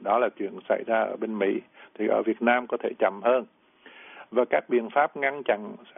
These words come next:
à, H C V là, à, viêm gan C chỉ mới được, à, C D C là cái cơ quan kiểm soát bệnh tật của Mỹ đề ra từ năm một nghìn chín trăm chín mươi tám. Thì,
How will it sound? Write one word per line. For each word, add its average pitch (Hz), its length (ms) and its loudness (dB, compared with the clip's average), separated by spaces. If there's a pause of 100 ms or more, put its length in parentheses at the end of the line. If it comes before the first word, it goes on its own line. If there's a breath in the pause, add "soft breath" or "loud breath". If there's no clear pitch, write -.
(160)
à, 117 460 0
H 135 260 2
C 131 220 2
V 127 40 2 (400)
là, 110 260 0 (180)
à, 107 240 0
viêm 127 240 2
gan 127 240 2
C - 140 -6 (880 loud breath)
chỉ 113 140 0
mới 120 240 2
được, 117 240 2 (120)
à, 107 260 -2 (840)
C - 0 -
D 135 200 6 (180)
C - 20 -2
là 127 320 2
cái 131 100 -2
cơ 123 280 0
quan 123 220 0
kiểm 104 280 -4
soát 135 180 2
bệnh 104 180 -2
tật 110 180 0
của 113 100 -4
Mỹ 107 340 0
đề 117 160 4
ra 120 240 2
từ 110 120 -4
năm 113 160 0
một 110 120 -6
nghìn 110 260 0
chín 120 200 -2
trăm 113 200 0
chín 117 200 -4
mươi 127 100 0
tám. 123 280 2 (720 loud breath)
Thì, 113 60 -2